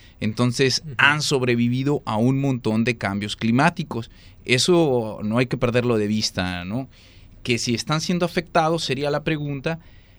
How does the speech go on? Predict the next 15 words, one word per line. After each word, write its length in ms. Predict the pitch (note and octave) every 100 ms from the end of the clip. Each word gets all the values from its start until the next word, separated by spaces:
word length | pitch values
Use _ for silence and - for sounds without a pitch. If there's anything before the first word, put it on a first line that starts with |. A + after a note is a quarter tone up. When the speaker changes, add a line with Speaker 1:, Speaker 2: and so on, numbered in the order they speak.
| -
Speaker 1:
Eh, 240 | G#2+ A2
sí, 320 | A2 E3+ G3 -
sí 180 | - D3+
son 200 | E3 D#3+
afectados, 680 | D#3 E3+ F3+ D#3 D3+ F3 - - - -
pero 160 | B2+
hay 80 | C#3
que 160 | B2 C#3
ver 180 | C#3+ D3
la 160 | C#3
capacidad 480 | - - A2 A#2 B2
que 120 | A#2
tienen 320 | G#2 A#2 A#2+
de 80 | A2
adaptarse. 580 | G2+ F#2 - G2 G2 F2